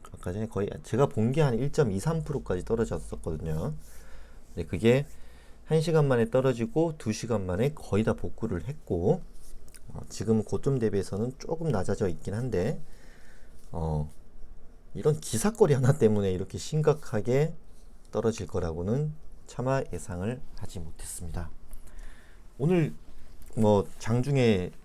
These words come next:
이 장을 계속 안 보고 계신 분들은 모를 수도 있을 것 같아서, 어, 급하게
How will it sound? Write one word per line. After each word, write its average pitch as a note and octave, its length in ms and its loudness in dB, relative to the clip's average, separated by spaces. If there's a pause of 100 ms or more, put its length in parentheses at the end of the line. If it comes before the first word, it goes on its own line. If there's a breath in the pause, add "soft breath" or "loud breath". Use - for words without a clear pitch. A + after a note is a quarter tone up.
이 F#2+ 180 -4
장을 G2+ 260 0
계속 - 240 -4
안 G2+ 140 2
보고 C#3 200 4
계신 G2 300 2
분들은 G#2 440 0
모를 B2 280 2
수도 B2+ 220 -4
있을 F2 340 -4
것 A2 140 0
같아서, F#2+ 540 -4 (300)
어, E2 240 -6
급하게 B2+ 560 0